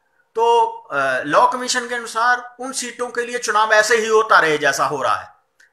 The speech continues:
एफ़पीटीपी के तहत, लेकिन पच्चीस प्रतिशत और सीटें create कर दी जाएं।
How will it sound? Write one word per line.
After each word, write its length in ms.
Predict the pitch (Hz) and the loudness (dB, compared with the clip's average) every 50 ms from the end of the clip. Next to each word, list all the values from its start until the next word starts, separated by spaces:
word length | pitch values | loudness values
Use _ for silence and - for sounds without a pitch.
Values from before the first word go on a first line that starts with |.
| _ - 160 | _ -2 0
एफ़पीटीपी 500 | 190 - - - 180 165 165 143 151 139 | 0 0 0 -4 -6 -8 -8 -8 -8 -8
के 80 | 135 | -8
तहत, 360 | 123 - 107 98 104 - _ _ _ _ _ _ - | -6 -8 -8 -12 -12 -18 _ _ _ _ _ _ -4
लेकिन 280 | 208 240 247 294 302 285 294 - | -2 -2 0 -2 -4 -4 -2 -4
पच्चीस 320 | 254 - - 311 311 - | -4 -2 -2 -4 -6 -4
प्रतिशत 440 | - 240 233 226 240 226 - 262 262 269 | -4 -4 -4 -4 -4 -6 -4 -4 -2 0
और 180 | 247 285 285 | 0 0 0
सीटें 320 | 196 - 220 196 - 196 180 | 0 -2 -6 -6 -6 -6 -4
create 380 | 185 175 165 165 165 165 - | -4 -4 -2 -4 -4 -4 -2
कर 140 | - 143 127 | -2 -2 -2
दी 140 | 120 127 117 | -4 -8 -12
जाएं। 200 | 107 104 98 | -14 -14 -16